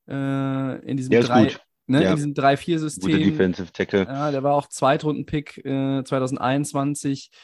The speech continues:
Speaker 1: Das ist auch jemand, der noch, die Patriots, was ich damit sagen will, ist, die Patriots sind in der Lage, Spieler aus, sag ich mal, zweiter, dritter, vierter Draftrunde auch noch zu entwickeln, ja.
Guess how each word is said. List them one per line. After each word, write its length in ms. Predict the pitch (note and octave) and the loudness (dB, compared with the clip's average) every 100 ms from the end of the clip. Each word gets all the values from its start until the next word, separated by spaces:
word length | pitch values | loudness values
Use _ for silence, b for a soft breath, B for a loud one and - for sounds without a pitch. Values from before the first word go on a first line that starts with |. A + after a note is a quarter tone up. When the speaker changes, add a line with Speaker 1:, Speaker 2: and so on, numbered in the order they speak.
| b b - | b b -10
Speaker 1:
Das 100 | C3 | -2
ist 40 | |
auch 180 | B2+ C3 | 0 2
jemand, 280 | D3+ C#3+ D3 | 0 0 0
der 100 | C#3 | -2
noch, 200 | C3 - b b b b _ _ _ _ _ _ _ _ _ | -4 -8 b b b b _ _ _ _ _ _ _ _ _
die 120 | F3+ | -2
Patriots, 480 | F3+ G#3+ G#3+ - - | 0 2 0 -2 -4
was 140 | D3+ | -4
ich 40 | D#3 | 0
damit 160 | D3 | 0
sagen 220 | C#3+ E3+ G3 | 2 2 2
will, 60 | |
ist, 180 | D3 D#3 | -4 -6
die 60 | C#3+ | -4
Patriots 440 | D#3+ G3 G3+ E3+ | 0 0 -2 -4
sind 120 | E3 | -4
in 60 | C#3+ | -2
der 120 | B2+ | -2
Lage, 540 | A#2+ C3 F#3+ G#3 A#3+ - _ | 0 2 0 -2 -4 -10 _
Spieler 760 | - - - F3 G3+ G#3 A3 - | -20 -18 -8 -6 0 0 0 0
aus, 240 | C3+ - | -4 -4
sag 220 | - D#3 D#3 | -4 -4 -4
ich 120 | D3+ | -4
mal, 160 | B2+ | -6
zweiter, 380 | - E3 G3+ A3 | -4 -2 -2 -2
dritter, 280 | D3 F3+ D#3+ | -6 -4 -4
vierter 300 | - F#3 F3+ | -4 -4 -2
Draftrunde 720 | C#3 C3 E3 - E3+ E3+ E3 | 0 0 0 -4 -6 -6 -4
auch 120 | D3+ | -4
noch 160 | E3 D3+ | -2 -4
zu 100 | - | -2
entwickeln, 640 | D3+ D3 F3+ G#2 F2+ F2 | -2 0 -2 -4 -6 -6
ja. 240 | G2 D3 | -2 -2